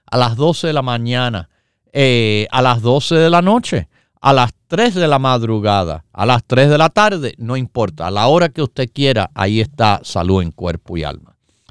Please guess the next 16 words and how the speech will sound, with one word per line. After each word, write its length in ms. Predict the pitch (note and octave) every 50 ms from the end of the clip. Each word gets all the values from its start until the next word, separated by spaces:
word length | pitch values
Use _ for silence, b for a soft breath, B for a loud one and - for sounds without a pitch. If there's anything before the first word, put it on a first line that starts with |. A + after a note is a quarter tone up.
| _ -
Y 120 | E3+ F3+
estamos 600 | F#3 F3 _ - A3+ A#3+ C4 B3+ G3+ B2+ - - _ _ _ _ _ _ _ _ -
todavía 420 | - F#3+ F#3+ F3+ F#3 A3 A#3+ A#3
con 160 | - - F3+ E3+
más 240 | E3 F3 F#3 D#3+ D3 _
tiendas 580 | - F3 F#3+ F#3+ F3+ E3 B2 A2 A2 - - - -
en 240 | C3 D3 D3 C#3+ C#3+
New 120 | C#3+ C3 A#2
Jersey, 540 | B2 D3+ G3+ A#3+ B3 F3 C#3 A#2+ F#2+ - - _ _ _ _ _ _ _ _ _ _
Bergen 460 | G#2+ G#2 C3+ F#3 G#3 G3+ F3+ D3+ C3
Line, 220 | B2 A2+ A2 G#2
la 140 | G2+ G#2+ A2
setenta 500 | - - A2+ - - A2+ A2+ - - G#2
y 60 | G2+
seis 360 | - - C#3+ C#3 D3+ C#3+ -
calle, 520 | - - C#3 C3+ D#3 D#3 B2+ F#2 D#2+ -